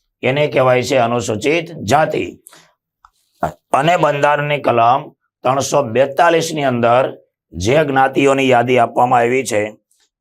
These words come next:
એને કહેવાય છે અનુસૂચિત જનજાતિ. તો મોટે ભાગે જંગલોની અંદર, પહાડી પ્રદેશની અંદર રહેતી અને સામાન્ય સમાજથી એકદમ અલગ જ જીવન જીવતા હોય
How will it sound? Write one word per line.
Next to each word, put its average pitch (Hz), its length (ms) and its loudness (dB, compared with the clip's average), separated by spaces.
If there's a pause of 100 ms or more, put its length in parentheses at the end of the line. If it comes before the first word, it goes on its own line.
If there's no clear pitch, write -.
એને 131 240 0
કહેવાય 123 340 2
છે 123 140 0
અનુસૂચિત 110 760 -2
જનજાતિ. 107 800 -2 (2250)
તો 151 120 4
મોટે 131 380 2
ભાગે 147 600 2 (280)
જંગલોની 143 760 0
અંદર, 135 500 2 (340)
પહાડી 127 380 2
પ્રદેશની 135 540 -2
અંદર 135 240 2
રહેતી 120 540 0 (260)
અને 127 220 0
સામાન્ય 156 600 0
સમાજથી 135 520 0
એકદમ 131 520 0 (280)
અલગ 170 360 2
જ 160 120 0
જીવન 143 300 2
જીવતા 131 420 0
હોય 120 420 2